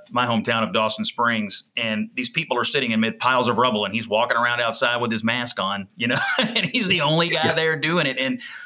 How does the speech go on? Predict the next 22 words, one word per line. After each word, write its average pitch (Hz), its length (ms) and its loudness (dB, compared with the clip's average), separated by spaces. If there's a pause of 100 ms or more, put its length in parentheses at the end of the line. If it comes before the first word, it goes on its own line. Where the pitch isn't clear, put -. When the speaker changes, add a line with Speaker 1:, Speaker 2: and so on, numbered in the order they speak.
(240)
Speaker 1:
at 113 100 -2
some 165 220 2
juncture, 139 580 2
uh, 107 140 4
they're 120 140 2
gonna 117 180 2
have 113 160 -2
to. 110 140 -2
Now, 135 240 0
to 139 160 0
his 139 160 2
credit, 147 340 2
he 127 180 2
is 113 140 0
resistant 110 560 0
right 113 220 2
now, 110 240 0
the 110 100 0
idea 107 260 -2
of 92 60 -2
lockdowns, 101 640 0
and 92 160 -10